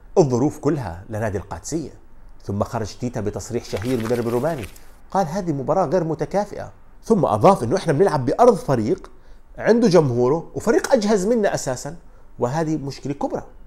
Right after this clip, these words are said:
لكنه وعد بشيء آخر، قال: "مش حتلقوا نفس الفريق اللي خسر ثلاثة صفر بالدور الأول". وقتها القادسية كان عنده بدر المطوع، واحد من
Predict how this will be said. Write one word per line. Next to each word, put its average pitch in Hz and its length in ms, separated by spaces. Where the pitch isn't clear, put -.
لكنه 262 360
وعد 196 340
بشيء 160 320
آخر، 113 420
قال: 262 140
"مش 294 120
حتلقوا 190 380
نفس 208 200
الفريق 156 340
اللي 123 120
خسر 135 260
ثلاثة 226 320
صفر 302 160
بالدور 107 300
الأول". 208 440
وقتها 135 540
القادسية 120 460
كان 113 140
عنده 117 180
بدر 110 200
المطوع، 107 480
واحد 110 360
من 123 140